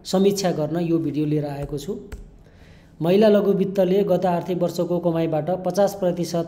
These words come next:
लाभांश वितरण गर्ने घोषणा गरेको छ। कम्पनीको मङ्गलबार बसेको सञ्चालक समितिको बैठकले सडचालिस दशमलव पाँच प्रतिशत बोनस सेयर,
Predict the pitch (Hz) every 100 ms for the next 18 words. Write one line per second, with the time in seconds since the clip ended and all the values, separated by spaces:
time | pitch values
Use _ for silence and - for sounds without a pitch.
0 | 170 147 156 160 151 160 143 147 151 147
1 | 143 143 175 151 139 147 135 139 139 139
2 | 139 135 - - - - - - 185 185
3 | 208 208 214 185 180 185 185 180 175 175
4 | 175 180 175 165 175 180 180 170 165 165
5 | 160 156 156 151 147 180 175 175 151 190
6 | 185 165 170 170 165 160 180 185 185 170
7 | 151 151 151 139 143 139 - 175